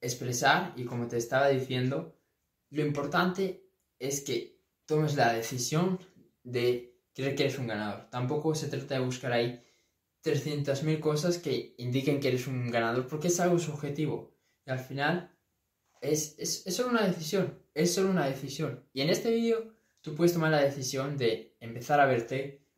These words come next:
como un ganador, empezar a sentirte de esa manera. Puedes tomar esa decisión. Y eso es lo que yo hice un día. Dije, "A partir de ahora voy a actuar, voy a ser y me voy a ver y me voy a creer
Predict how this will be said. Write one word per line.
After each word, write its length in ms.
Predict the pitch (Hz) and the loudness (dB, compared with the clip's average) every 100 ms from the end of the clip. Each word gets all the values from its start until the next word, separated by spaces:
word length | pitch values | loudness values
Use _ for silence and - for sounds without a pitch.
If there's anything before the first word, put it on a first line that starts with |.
| _ | _
como 180 | 123 127 | -4 0
un 60 | |
ganador, 360 | 123 117 123 135 | 0 0 0 0
empezar 340 | 127 120 131 | -2 -4 -6
a 60 | 123 | -4
sentirte 720 | 131 117 131 123 120 117 - | -4 -6 -6 -2 0 0 -4
de 80 | 135 | -6
esa 140 | 143 | -2
manera. 500 | 135 135 117 110 - _ _ _ - | -2 0 -2 -6 -12 _ _ _ 0
Puedes 240 | 175 180 | 2 4
tomar 200 | 170 147 | 2 0
esa 180 | 147 135 | 2 2
decisión. 460 | 123 - 147 127 175 | 0 -2 -4 -2 0
Y 60 | |
eso 160 | 233 269 | 2 2
es 60 | |
lo 40 | - | 4
que 100 | 190 | 6
yo 120 | 180 | 8
hice 180 | 165 151 | 8 4
un 140 | 131 | 0
día. 340 | 127 113 - - _ - | 0 -2 -4 -14 _ -8
Dije, 520 | 139 131 117 - _ | -6 -4 -6 -8 _
"A 120 | 135 | -4
partir 300 | 135 151 202 | -4 -2 2
de 60 | 208 | 4
ahora 460 | 190 202 202 - _ _ _ _ _ - | 6 4 0 -4 _ _ _ _ _ 2
voy 140 | 170 | 4
a 80 | 175 | 4
actuar, 500 | 170 156 160 165 - | 4 2 2 2 0
voy 120 | 151 | 2
a 100 | 156 | 2
ser 480 | - 147 143 - _ - | 0 -2 -2 -6 _ -8
y 120 | 131 | -2
me 180 | 127 123 | 0 2
voy 180 | 139 156 | 4 4
a 320 | 147 - - | 4 -2 -12
ver 500 | 123 135 - - - _ - | -2 0 0 -4 -16 _ -10
y 80 | |
me 120 | 123 120 | -4 0
voy 140 | 143 | 2
a 120 | 151 | 0
creer 480 | 139 131 147 - | 0 0 -2 -4